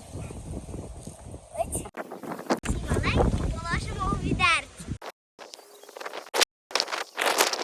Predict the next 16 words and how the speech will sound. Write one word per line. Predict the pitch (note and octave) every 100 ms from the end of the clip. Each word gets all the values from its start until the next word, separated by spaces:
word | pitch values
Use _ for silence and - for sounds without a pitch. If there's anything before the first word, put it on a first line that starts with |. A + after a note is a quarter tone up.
| - - - - - - - - - - - - - - - - - - - -
Все, | - G4 G4
зібрали | F#4+ F4 G#4 G#4 G4 F#4
кабачки. | F#4 D#4 D#4 - - -
У | G4+
мене | F4+ G#4+ B4+ A4+
багато | G#4 - - C5 A#4+
помідорків | A#4 A4+ A4 A4+ A#4+ B4 - G4 E4 D#4
є. | D#4+ C#4 A3 - - -
Я | G#4 A4+
вже | B4 G#4
вирвала | F4 A#4 C5 B4 A4 D#4 -
одну | D4+ F4 A4
достигшу. | A#4 B4 - G4+ F#4 - - - C5+
Можемо | A4+ A4+ -
до |
кукурузки. | - G5 - - D#4 - -